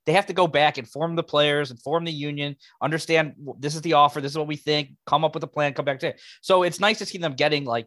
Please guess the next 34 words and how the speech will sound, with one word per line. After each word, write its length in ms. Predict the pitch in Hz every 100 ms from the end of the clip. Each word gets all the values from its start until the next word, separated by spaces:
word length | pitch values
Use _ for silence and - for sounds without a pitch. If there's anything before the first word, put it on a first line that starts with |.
| -
you 80 |
know, 80 | 123
as 100 | 117
you 80 | 117
said, 240 | - 143 117
rapid 300 | 127 123 -
fire 380 | 135 123 117 - _ _
succession, 420 | - 175 175 139
but 120 | 139
it's 120 | 135 170
not 120 | 165
the 80 | 139
type 160 | 143
of 80 | 131
thing, 240 | 143 135
in 120 | 123 123
my 140 | 127
opinion, 380 | 123 143 135 120
where, 340 | 117 117 110 _ _ _
like, 280 | 123 117 - _ _ _ _ _ _ _ _ _
it's 160 | 165 -
gonna 160 | 220
still 220 | 170 175
take 220 | 156 143 -
some 160 | 117
time, 320 | - 139 117 104
even 140 | 139
if 80 | 113
it 60 | 113
happens 320 | 120 107 104
in 60 |
a 40 | 104
quicker 260 | - - 113
fashion. 340 | 107 101 -